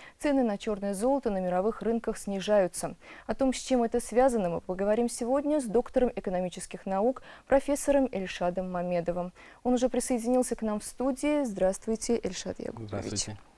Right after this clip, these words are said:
Speaker 2: Здравствуйте.
Speaker 1: А, скажите, пожалуйста, почему рынок нефти так странно отреагировал на продление сроков соглашения о снижении, э, добычи черного золота?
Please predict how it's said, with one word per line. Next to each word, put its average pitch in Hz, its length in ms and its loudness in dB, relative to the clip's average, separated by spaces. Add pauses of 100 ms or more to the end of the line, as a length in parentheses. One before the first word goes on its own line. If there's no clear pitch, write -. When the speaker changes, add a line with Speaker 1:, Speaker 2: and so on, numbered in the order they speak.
Speaker 2:
Здравствуйте. 85 300 -10 (580)
Speaker 1:
А, 220 380 2
скажите, 262 500 0
пожалуйста, 214 720 2 (800)
почему 254 560 2 (1300)
рынок 240 440 6
нефти 277 420 2
так - 360 -2
странно 220 600 2
отреагировал 202 800 0
на 190 400 0 (400)
продление 226 520 6
сроков 185 340 0
соглашения 240 760 4
о 190 120 0
снижении, 185 800 -2
э, 196 80 -6
добычи 180 480 -4
черного 185 420 -6
золота? 190 420 0